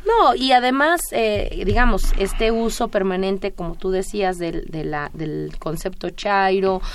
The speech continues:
de llamar peje zombies, de jauría furio-, furiosa, ¿no? De, de discurso de odio, de que la gente es estúpida.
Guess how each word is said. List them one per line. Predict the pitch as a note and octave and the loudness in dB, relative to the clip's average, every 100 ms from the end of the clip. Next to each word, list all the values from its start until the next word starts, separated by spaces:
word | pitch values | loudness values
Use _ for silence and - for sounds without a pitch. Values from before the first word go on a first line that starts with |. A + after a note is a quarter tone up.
| - - | -8 -2
de | F3+ | 0
llamar | E3+ E3+ F3+ F3+ F3+ F#3 | 2 0 2 2 2 0
peje | F#3 - E3 | -4 -6 -8
zombies, | - A3 G#3 G3+ G3 G3 G3 G3 - - - | 2 4 6 4 0 0 0 0 -4 -14 -10
de | F3 F#3+ | 0 0
jauría | F#3 F3+ F#3+ F3 | 2 2 4 0
furio-, | - F3+ E3 F#3+ - - - | 0 -2 -2 -2 -4 -6 0
furiosa, | F#3+ F#3+ G#3+ G#3+ G#3+ G#3 G#3+ G3+ G3 F#3 - - | 2 4 6 6 4 2 2 4 4 0 -8 -6
¿no? | G3+ A3 C4+ | 2 4 2
De, | G3+ F#3+ F3 F3+ | 2 2 2 0
de | F3 E3+ | 0 -2
discurso | F3+ - G#3+ - F#3 | -2 -4 -6 -2 0
de | G3+ | 2
odio, | A3 A3 G#3 G3 | 4 2 2 0
de | F#3+ | 0
que | F#3+ | -2
la | F3+ | -2
gente | G3+ F#3+ | -4 -4
es | F#3 | -6
estúpida. | F3+ - A#3+ A3+ A#3 G#3 | -6 -4 -4 -2 -2 -2